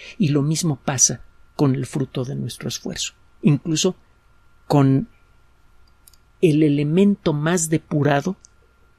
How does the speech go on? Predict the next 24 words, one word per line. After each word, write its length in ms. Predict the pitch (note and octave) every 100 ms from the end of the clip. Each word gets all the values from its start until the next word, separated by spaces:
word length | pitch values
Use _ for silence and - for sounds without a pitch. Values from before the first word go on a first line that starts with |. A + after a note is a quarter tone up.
| _
de 100 | D3+
nuestro 380 | C3+ B2+ - C#3
trabajo 480 | - C#3+ C#3 C3+ F3
intelectual 600 | C#3 C3+ B2+ - D3 C3+
colectivo, 520 | - C#3+ - - D#2 - _ _ _ _ _ _ _ -
como 200 | C3+ B2+
pueden 300 | - C#3 C#3
ser 180 | C#3 C#3
la 120 | A2+
ciencia 320 | D#3 C3 -
y 100 | C#3
el 120 | D3
arte. 120 | F3+ _ - _ _ - _ _ _ _ _ _ _ _ _ _ _ _ _ _ _ _ _ _ _ _ _ _ _ _ - - - _ - - _ _ _ _ -
Gracias 360 | G3 A3+ - F3
por 160 | C3
su 80 | C3
atención. 480 | C#3+ D3 C3+ D#3 C3+
Además 320 | - C#3+ E3+ D3
de 100 | D3
este 200 | - -
canal 280 | D3+ D#3+
oficial 360 | D#3 D#3+ D3 E3
en 120 | D#3
YouTube 380 | F#3+ F#3 F#3+ -